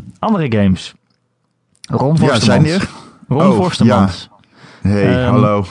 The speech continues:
Speaker 2: Welkom. Leuk dat je
Speaker 1: eh,
Speaker 2: luistert.
Speaker 1: het is bijna Call of Duty tijd.
Speaker 2: Ja.
Speaker 1: En, eh, we kunnen, we hebben het al wel eens gehad over Infinite Warfare. Maar eigenlijk wat iedereen natuurlijk wil spelen is de remake van Modern Warfare die erbij zit.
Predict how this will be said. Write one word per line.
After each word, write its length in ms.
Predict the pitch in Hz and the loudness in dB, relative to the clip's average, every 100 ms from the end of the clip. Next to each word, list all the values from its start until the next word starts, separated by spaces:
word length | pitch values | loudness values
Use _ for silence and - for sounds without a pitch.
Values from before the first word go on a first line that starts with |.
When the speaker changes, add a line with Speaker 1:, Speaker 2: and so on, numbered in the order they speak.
| - | -4
Speaker 2:
Welkom. 580 | 101 98 92 98 92 95 - | -2 -2 -2 -2 -2 -4 -6
Leuk 220 | - 95 | -4 -2
dat 120 | 95 107 | -2 -2
je 40 | |
Speaker 1:
eh, 40 | 123 | 0
Speaker 2:
luistert. 360 | 120 120 - - - - | 0 -2 -4 -6 -18 -12
Speaker 1:
het 160 | - 131 | -8 -4
is 180 | 143 - | -4 -4
bijna 300 | 143 147 127 | -4 -4 -4
Call 140 | 131 | -4
of 100 | 117 | -2
Duty 220 | 131 156 | -2 -2
tijd. 400 | - 90 156 - - - - | -4 -2 -4 -6 -20 -20 -12
Speaker 2:
Ja. 400 | - 104 95 92 - - _ | -4 -2 -2 -6 -10 -20 _
Speaker 1:
En, 300 | - 117 110 | -6 -2 0
eh, 220 | 107 104 | 0 0
we 80 | 104 | -2
kunnen, 200 | - 110 | -2 -2
we 60 | 104 | 0
hebben 220 | 101 110 | 0 -2
het 120 | 107 | -2
al 60 | 107 | -2
wel 100 | 104 | -2
eens 100 | 101 | -4
gehad 200 | - 101 | -4 -4
over 200 | 101 - | -4 -2
Infinite 360 | 107 107 104 107 | -2 0 -2 0
Warfare. 420 | 120 - 104 107 | -2 -2 -2 0
Maar 140 | 107 104 | -2 -2
eigenlijk 320 | 123 107 101 | -4 -4 -4
wat 140 | 104 | -4
iedereen 320 | 107 104 113 110 | -2 -2 0 0
natuurlijk 360 | 107 113 104 | 0 -2 -2
wil 120 | 110 | -4
spelen 420 | 110 - 131 113 98 | -6 -4 -2 0 0
is 220 | 101 - | -2 -4
de 180 | - 113 | -6 -4
remake 480 | 110 131 131 123 123 | -2 0 0 -2 -4
van 200 | 127 127 | -2 0
Modern 320 | 156 175 113 | 0 0 0
Warfare 380 | 104 101 - 101 | 2 0 -2 -2
die 120 | - | -2
erbij 280 | - 123 117 | -2 -2 -2
zit. 320 | 95 - - | -4 -8 -14